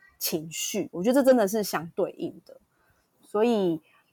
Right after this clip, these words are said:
放下这两个字其实说得很容易，但是我觉得真的要操练，对于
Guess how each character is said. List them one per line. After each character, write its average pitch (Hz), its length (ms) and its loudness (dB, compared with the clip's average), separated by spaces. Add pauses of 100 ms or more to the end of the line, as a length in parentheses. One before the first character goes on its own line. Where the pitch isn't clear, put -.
(200)
放 247 380 2
下 220 400 4
这 277 200 4
两 160 280 0
个 185 120 -2
字 262 240 2
其 202 160 0
实 202 280 0
说 240 380 4
得 185 880 0
很 185 200 -2
容 180 400 -2
易， 202 240 -2
但 240 240 2
是 254 100 2
我 185 160 2
觉 180 60 2
得 185 80 0
真 208 160 -2
的 196 80 2
要 190 160 4
操 175 320 0
练， 180 280 -2
对 196 260 0
于 170 100 -2